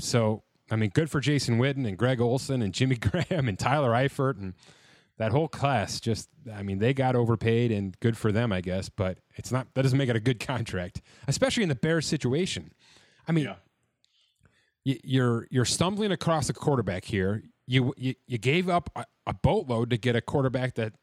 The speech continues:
Speaker 1: really nobody else wanted in Nick Foles, and you're probably gonna give him the gig week one. I, I just don't think they have. I mean, Jimmy Graham's not that savior. <laughs> You know, he's just not that piece.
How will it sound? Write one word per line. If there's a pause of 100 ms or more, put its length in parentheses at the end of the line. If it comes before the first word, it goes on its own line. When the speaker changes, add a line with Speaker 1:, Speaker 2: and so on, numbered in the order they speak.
(300)
Speaker 1:
really
nobody
else
wanted (680)
in
Nick
Foles,
and
you're
probably
gonna
give
him
the
gig
week
one. (640)
I,
I
just
don't
think
they
have.
I
mean,
Jimmy
Graham's
not
that
savior.
<laughs>
You (200)
know, (100)
he's
just
not
that
piece.